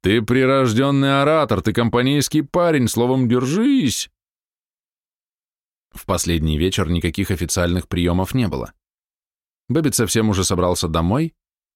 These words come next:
но днем Джирет Сасберг с женой из города Пайонира пригласили Бэббита и У А Роджерса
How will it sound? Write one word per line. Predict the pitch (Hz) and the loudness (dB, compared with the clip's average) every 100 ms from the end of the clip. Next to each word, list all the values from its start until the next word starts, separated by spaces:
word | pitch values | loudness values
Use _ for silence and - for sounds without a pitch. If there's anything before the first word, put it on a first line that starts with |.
| _ _ | _ _
но | 92 110 | -2 0
днем | 117 180 220 151 | 0 0 2 2
Джирет | 156 139 | 2 0
Сасберг | - 143 117 123 110 - | 0 0 0 -2 -2 -4
с | |
женой | 104 90 110 113 117 | -2 0 0 2 0
из | - 101 | -2 -2
города | 90 98 92 | 0 0 0
Пайонира | 78 85 87 95 127 170 - _ _ _ _ _ _ _ - | -2 -2 0 0 0 -2 -6 _ _ _ _ _ _ _ -4
пригласили | 120 117 113 120 110 | 0 2 2 2 0
Бэббита | 110 107 110 - 104 104 | 0 0 -2 0 0 2
и | 110 104 | 0 -2
У | - 104 | -2 -4
А | 95 90 | -2 0
Роджерса | 87 85 117 127 185 | 0 0 -2 -2 -6